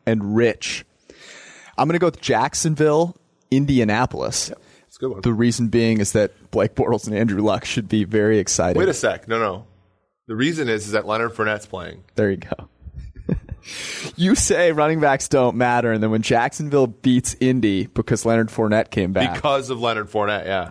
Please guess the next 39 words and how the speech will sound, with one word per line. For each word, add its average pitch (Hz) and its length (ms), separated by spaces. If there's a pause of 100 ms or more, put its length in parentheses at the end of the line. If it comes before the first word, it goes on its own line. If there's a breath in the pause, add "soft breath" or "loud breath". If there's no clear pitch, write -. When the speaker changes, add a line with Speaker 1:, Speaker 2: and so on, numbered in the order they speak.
Speaker 1:
Yeah, 110 160
if - 100
their 127 140
defense 139 420
Speaker 2:
He 123 80
Speaker 1:
plays 123 220
Speaker 2:
outduels 127 240
Marlon 107 320
Mack. 95 340
Speaker 1:
If - 320 (180)
their 196 160
defense 160 540
Speaker 2:
Epic 98 80
battle. 92 160
Speaker 1:
shuts 147 240
down 127 400 (560)
Andrew 120 240
Luck 110 380
because 110 320
of 110 120
Leonard 107 260
Fournette, 110 480
then 107 140
it 104 120 (180)
will 107 180
be, 104 540 (200)
uh, 92 300 (400)
a - 80
p-, - 240 (160)
a 95 180
feather 127 340
in 104 80
the 104 60
cap 104 340
of - 80
the - 40
running 101 180
backs 82 200
matter. 101 220